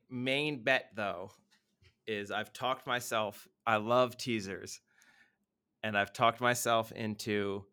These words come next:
Chiefs plus seven and a half and the over forty-five and a half. So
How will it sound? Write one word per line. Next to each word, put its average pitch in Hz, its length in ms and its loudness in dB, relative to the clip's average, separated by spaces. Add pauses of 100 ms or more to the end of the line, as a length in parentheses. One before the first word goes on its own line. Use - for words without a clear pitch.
(580)
Chiefs - 680 0 (240)
plus 123 340 4
seven 123 340 0
and 123 160 0
a 120 40 0
half 107 560 0 (580)
and 104 200 -2
the 104 220 -4
over 107 600 0 (160)
forty-five 104 640 0
and 98 80 -6
a 95 40 -10
half. 90 240 -10
So 101 200 -8